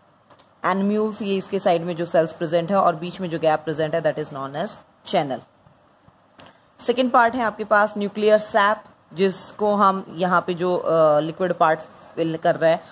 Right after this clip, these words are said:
उसे हम caryoplasm कहेंगे। Carrion word always relates with the nucleus। तो caryoplasm जो nucleus के अंदर liquid part है, matrix, अ, जो हम बात कर रहे हैं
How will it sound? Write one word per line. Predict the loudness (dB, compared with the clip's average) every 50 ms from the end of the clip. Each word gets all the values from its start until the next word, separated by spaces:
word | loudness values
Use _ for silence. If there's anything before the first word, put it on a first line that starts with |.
| -16 -10 -6
उसे | -6 -2 0 0
हम | 0 0 0
caryoplasm | 0 2 2 2 2 2 0 -2 0 2 2 2 2 2 -2 -4
कहेंगे। | -4 -2 -2 -2 -2 -4 -2
Carrion | 0 2 0 2 2 2 2 2 2 2 4
word | 4 4 4 2
always | 2 2 2 2 2 0 -2 -2 -2
relates | -4 -6 -6 -4 -6 -6 -8
with | -8 -8 -4 -2
the | -2 -2
nucleus। | -2 -4 -8 -8 -6 -6 -6 -6 -8
तो | -6
caryoplasm | -2 0 2 2 2 0 0 0 2 2 0 0 -2
जो | -4 -4
nucleus | -4 -6 -6 -6 -4 -4 -4 -4
के | -6
अंदर | -4 -2 -2 -2
liquid | -2 -2 -4 -6 -4 0
part | 0 0 0 0 0
है, | -2 -4 -4 -4 _ -20 -20 -20 -20 -20 -20 -10 -2 2
matrix, | 2 4 4 2 0 -2 -2 -2 -2 -4 -12 -16 -8 0
अ, | 2 4 6 6 6 6 6 6 6 4
जो | 2 2 0 2
हम | 2 2 2 2
बात | 2 2 2 0
कर | -2 -2 -2 0
रहे | 0 -2
हैं | -2 -2 -4 -6 -8